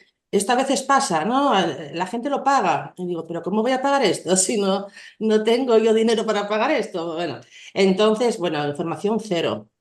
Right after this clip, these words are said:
en internet nada. Y bueno, pues lo fui haciendo como pude. Y, y no, no, me, me salió bien.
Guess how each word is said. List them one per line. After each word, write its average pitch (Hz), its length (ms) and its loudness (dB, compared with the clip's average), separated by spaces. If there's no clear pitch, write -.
en 110 360 -10
internet 139 540 -4
nada. 139 440 0
Y 139 180 2
bueno, 139 340 -4
pues 175 140 0
lo 185 80 2
fui 220 100 0
haciendo 214 280 0
como 156 200 -2
pude. - 320 -4
Y, 175 360 2
y - 40 2
no, 180 120 2
no, 220 180 2
me, 151 280 0
me 151 120 -6
salió 170 300 2
bien. 165 320 2